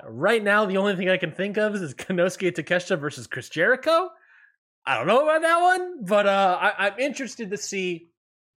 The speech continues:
where we can go with all this. Maybe Takeshita teaming up with someone else. Um, I don't know, but th-, they are putting a rocket to him by getting these wins over Omega, or at least Omega's giving him a rocket,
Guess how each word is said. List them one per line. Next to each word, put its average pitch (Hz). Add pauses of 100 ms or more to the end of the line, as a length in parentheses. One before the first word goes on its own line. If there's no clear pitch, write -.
(240)
where 190
we 180
can 151
go 151
with 151
all 151
this. 147 (340)
Maybe 180
Takeshita 143 (100)
teaming 151
up 143
with 135
someone 135
else. 117 (480)
Um, 107 (180)
I 139
don't 147
know, 131
but 117 (400)
th-, 151
they 175
are 156
putting 254
a 220
rocket 165
to 123
him 107
by 104
getting 117
these 110
wins 107
over 101
Omega, 95 (340)
or 117
at 139
least 151
Omega's 143
giving 107
him 104
a 98
rocket, 95